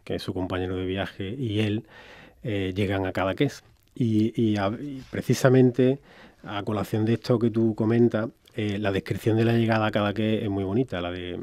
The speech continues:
la de Pla, y dice así: "Tres de octubre. Al despertarme y asomar la cabeza a cubierta, siento una agradable sensación de seguridad. Me veo rodeado de casas. Nos hallamos en lo más profundo de la bahía de Cadaqués.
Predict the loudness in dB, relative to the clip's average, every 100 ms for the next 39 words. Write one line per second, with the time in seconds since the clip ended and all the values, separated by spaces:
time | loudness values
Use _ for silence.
0 | -8 -8 -8 -6 -4 -4 -6 -8 -8 -12
1 | _ -20 -20 -20 -20 _ 4 6 10 8
2 | 8 -2 -2 -8 -14 _ _ _ -4 -2
3 | -2 0 -2 4 6 8 10 8 6 4
4 | 6 4 2 0 0 -2 -2 -2 0 0
5 | 0 -2 -2 -14 _ _ 4 6 10 10
6 | 10 8 6 4 4 0 0 -2 0 0
7 | 0 -2 -2 -4 -8 -12 -20 -20 -20 -20
8 | _ -6 -2 2 4 4 4 4 0 0
9 | -4 -6 -8 -12 -16 -20 _ _ _ -20
10 | _ _ _ _ _ -2 0 4 8 8
11 | 8 4 4 6 4 0 2 0 4 6
12 | 6 6 6 4 0 -2 -2 -2 -4 -6
13 | -14 -18